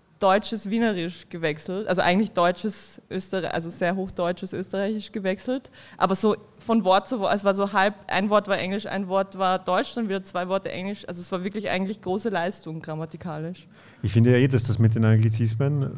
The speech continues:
Speaker 2: weil ja, also das werden wieder immer mehr.
Speaker 1: Mhm.
Speaker 2: Und ich frage mich, irgendwann reden wir vielleicht alle nur noch Englisch.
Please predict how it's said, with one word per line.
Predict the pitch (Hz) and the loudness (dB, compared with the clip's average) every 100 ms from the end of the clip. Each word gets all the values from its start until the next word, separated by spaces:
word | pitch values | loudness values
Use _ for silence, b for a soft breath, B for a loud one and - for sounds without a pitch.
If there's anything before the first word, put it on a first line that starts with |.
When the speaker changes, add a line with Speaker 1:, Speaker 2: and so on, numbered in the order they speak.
| - | -8
Speaker 2:
weil | 123 113 | 0 2
ja, | 113 113 110 113 113 113 - - | 4 4 4 0 -8 -12 -14 -6
also | 123 104 | -4 -2
das | 101 | 2
werden | 113 117 | 4 4
wieder | 117 127 | 2 0
immer | 143 139 | 4 4
mehr. | 127 101 117 170 - B B | 6 4 4 0 -6 B B
Speaker 1:
Mhm. | 202 208 | 0 4
Speaker 2:
Und | |
ich | 107 | 4
frage | 110 127 | 4 2
mich, | 120 | 4
irgendwann | 135 156 117 | 4 6 6
reden | 117 131 | 4 2
wir | |
vielleicht | 117 113 113 | 4 2 2
alle | 113 165 | 2 2
nur | 120 | 2
noch | 101 95 | 2 0
Englisch. | 95 95 98 95 | 0 0 -2 -6